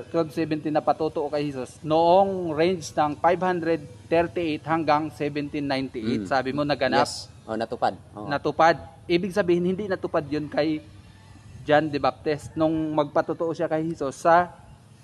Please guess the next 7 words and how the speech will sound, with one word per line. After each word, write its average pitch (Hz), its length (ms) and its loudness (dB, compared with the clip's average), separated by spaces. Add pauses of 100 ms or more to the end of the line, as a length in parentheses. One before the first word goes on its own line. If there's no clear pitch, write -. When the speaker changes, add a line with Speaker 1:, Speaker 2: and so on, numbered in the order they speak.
(140)
Speaker 1:
Patmos. - 720 0 (240)
Speaker 2:
Ah, 156 220 2
yung 208 580 0
sa 185 80 -2
panahon 180 320 2
ni, 160 400 0 (140)
ni 143 420 -2